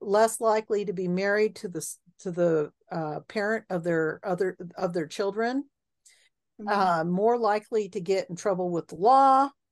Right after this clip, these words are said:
Speaker 1: They had authority issues. The children that had play based were emotionally stable. Uh, they could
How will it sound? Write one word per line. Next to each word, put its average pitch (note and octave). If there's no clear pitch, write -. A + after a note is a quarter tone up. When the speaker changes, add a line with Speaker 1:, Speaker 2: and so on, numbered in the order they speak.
Speaker 1:
They F#3+
had F#3+
authority A#3
issues. A#3+
The G3
children B3+
that F#3
had F#3
play F#4+
based G#3+
were G#3
emotionally G3
stable. C4+
Uh, E3
they F3+
could F3